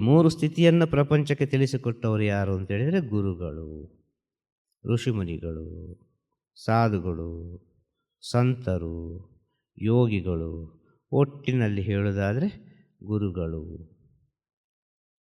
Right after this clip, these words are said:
ಆಗ ಭಗವಂತನನ್ನು ನೋಡಬೇಕು ಅಂತ ಹೇಳಿದ್ರೆ ಗುರು ಬೇಕು. ನಿಮ್ಮ ನಿಮ್ಮ ಅಂತರಾತ್ಮದ ಗುರು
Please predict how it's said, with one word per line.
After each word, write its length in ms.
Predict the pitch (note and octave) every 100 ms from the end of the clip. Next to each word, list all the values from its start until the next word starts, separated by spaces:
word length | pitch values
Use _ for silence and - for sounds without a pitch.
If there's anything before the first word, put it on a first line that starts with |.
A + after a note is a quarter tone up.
| _ _ _ _ _ _
ಆಗ 180 | F2+ F#2
ಭಗವಂತನನ್ನು 680 | F2 G2 C3+ C#3+ C#3+ C#3+ C#3+
ನೋಡಬೇಕು 400 | C#3+ C#3+ C#3+ C#3+
ಅಂತ 140 | C3+ C3+
ಹೇಳಿದ್ರೆ 300 | C3+ C#3 D#3 D#3 - - - _ _ _ -
ಗುರು 260 | G2 G#2+ B2
ಬೇಕು. 320 | G2+ E2+ - - _ _ _ _ _ _ _ _ _ _ _ _ _ _ _ _ _ _ _ -
ನಿಮ್ಮ 180 | G#2 A2
ನಿಮ್ಮ 220 | G#2+ G#2+ G#2
ಅಂತರಾತ್ಮದ 680 | G#2+ A#2+ A2 A2 A2 G#2 G2+
ಗುರು 260 | A2 D3